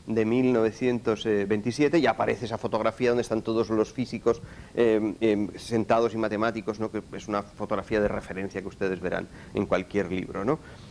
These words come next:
Es decir, es la de Solvay del, del veintisiete y están todos los premios Nobel ahí puestos muy serios, con Madame Curie en medio, en fin, es todo verdaderamente iconográfico, es el santoral de los científicos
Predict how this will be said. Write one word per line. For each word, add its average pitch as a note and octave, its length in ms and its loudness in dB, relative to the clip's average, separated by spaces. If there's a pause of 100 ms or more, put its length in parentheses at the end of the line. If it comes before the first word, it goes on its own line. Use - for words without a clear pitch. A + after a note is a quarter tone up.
(140)
Es - 60 -14
decir, G2 220 -4
es F#2+ 140 -4
la F2+ 140 4
de F2 160 -2
Solvay A2 420 0
del, F#2 460 -6
del F2+ 160 -4
veintisiete A2 540 -2
y G2+ 40 -2
están F#2 240 -6
todos G#2+ 200 -2
los G#2 100 -4
premios G2+ 360 -2
Nobel G2+ 300 2
ahí F#2+ 160 0
puestos G2+ 420 -4
muy F#2 280 -4
serios, G2+ 380 0
con F2+ 220 -10
Madame F2+ 320 -6
Curie G2+ 340 -6
en F#2 120 -6
medio, A2 300 0
en G#2+ 80 -4
fin, A2+ 180 -4 (200)
es B2 280 0
todo C#3 260 2
verdaderamente D3+ 600 4
iconográfico, G2 720 0
es A#2+ 120 -6 (280)
el C3 120 4
santoral C#3+ 720 2
de D#3+ 80 -2
los A#2+ 180 -4
científicos D#3+ 720 -4